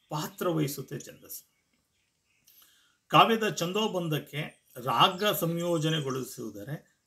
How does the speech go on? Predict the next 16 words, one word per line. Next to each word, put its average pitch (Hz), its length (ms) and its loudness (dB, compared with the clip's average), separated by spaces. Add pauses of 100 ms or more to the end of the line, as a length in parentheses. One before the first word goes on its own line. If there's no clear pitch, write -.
ಅದು 165 160 -4
ಗೀತೆಗಳಾಗುತ್ತೆ 123 720 -6
ಅನ್ನೋದು 101 220 -10
ಈಗಾಗಲೇ 98 320 -14
ನಿಮಗೆ 95 260 -14
ಪರಿಚಯಿಸಿದೆ. 117 560 -14 (880)
ಈ 170 40 -8
ಉದಾಹರಣೆಗೆ 165 800 0 (120)
ಕುವೆಂಪು 226 360 0
ಅವ್ರ 196 120 -6
ಕವಿತೆಗಳು, 120 760 -8 (1000)
ಕಥನ 147 320 0
ಕವಿತೆಗಳು, 110 760 -10 (260)
ಅದೇ 147 160 2
ರೀತಿ 139 300 -4
ಮಹಾಕಾವ್ಯ, 113 760 -8